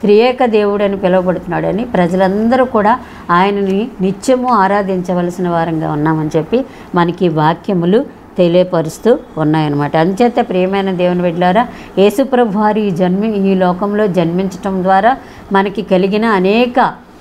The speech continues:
విషయాలను బట్టి మనము నిత్యము ఆనందిస్తూ, ఆయన అడుగుజాడల్లో నడుస్తూ, ఆయన వాక్యానుసారము జీవిస్తూ,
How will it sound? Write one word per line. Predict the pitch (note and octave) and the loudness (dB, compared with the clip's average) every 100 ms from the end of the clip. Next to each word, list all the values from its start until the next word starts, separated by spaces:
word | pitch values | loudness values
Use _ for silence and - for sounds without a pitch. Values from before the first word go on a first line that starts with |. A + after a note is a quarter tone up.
| - - - G3+ | -20 -20 -18 -4
విషయాలను | G3+ - C4 B3+ B3 A3+ | -4 0 2 2 0 0
బట్టి | G3 F#3 A3+ | -2 -2 -2
మనము | G3+ F#3+ G3+ | 0 -2 -2
నిత్యము | F#3+ F#3+ - B3 B3 | -2 -4 0 0 2
ఆనందిస్తూ, | G3+ F3+ G3+ G#3 G3+ - A3 | 2 2 0 -4 -6 -4 0
ఆయన | G3 F3+ | 2 2
అడుగుజాడల్లో | E3+ F#3 G3 G3+ G#3 G3+ G#3 - - - | 0 -2 0 0 0 0 -2 -4 -20 -2
నడుస్తూ, | F3+ F3+ - B3+ | 0 2 0 0
ఆయన | A3 F#3+ F3 | 2 2 0
వాక్యానుసారము | F3 E3+ - A3 A3+ G3 G#3 G3 G3 F#3 | 0 -2 -2 -2 -2 -2 0 0 0 -4
జీవిస్తూ, | E3+ F#3 G#3+ G3 - | -2 -2 -4 -4 -2